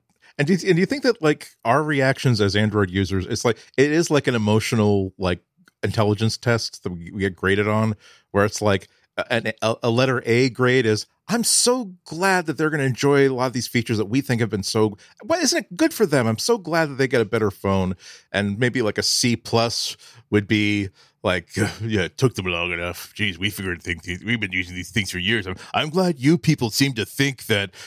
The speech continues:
you know, being able to edit messages is a big deal, 'cause, you know."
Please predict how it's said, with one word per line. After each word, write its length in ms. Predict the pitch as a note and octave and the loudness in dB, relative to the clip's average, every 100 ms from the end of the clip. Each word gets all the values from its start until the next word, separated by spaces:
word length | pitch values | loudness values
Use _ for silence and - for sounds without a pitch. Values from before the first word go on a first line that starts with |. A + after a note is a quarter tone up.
| - | -2
you 80 | A2 | 0
know, 100 | G2+ | 2
being 220 | C#3 D3 | 2 2
able 160 | D3 A#2+ | 2 -2
to 120 | A#2+ | -2
edit 220 | A#2 G2+ | -2 -2
messages 520 | A2 B2+ A#2+ G2 F#2 | -2 -2 -4 -4 -4
is 120 | E2 | -4
a 60 | F#2+ | -6
big 360 | - A#2 A2+ E2 | 0 0 0 0
deal, 400 | A2+ A2 F#2 E2 | 0 0 -2 -8
'cause, 320 | - F#2 - | -6 -6 -6
you 120 | F#2+ | -8
know." 260 | F2 E2 - | -6 -8 -14